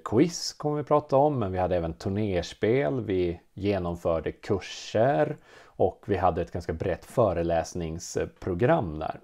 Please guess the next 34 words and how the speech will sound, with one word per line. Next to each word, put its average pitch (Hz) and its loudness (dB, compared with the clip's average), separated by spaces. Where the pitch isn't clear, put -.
Så - -2
att, 104 -2
eh, 104 2
där 123 6
var 104 0
det 104 2
helt 90 2
enkelt 85 -2
att 78 -6
du 95 -4
köpte - 0
en 143 0
biljett 117 2
och, - -2
eh, 95 2
fick - -4
då 80 2
ta - -4
del 87 0
av 76 0
ett 85 -6
innehåll. 78 -6
Eh, 101 0
sen 175 4
så 196 -2
jobbade 151 4
vi 127 4
en, 120 0
eh, 113 2
hel 131 2
del 95 2
med 90 -4
sponsring 120 2
från 85 0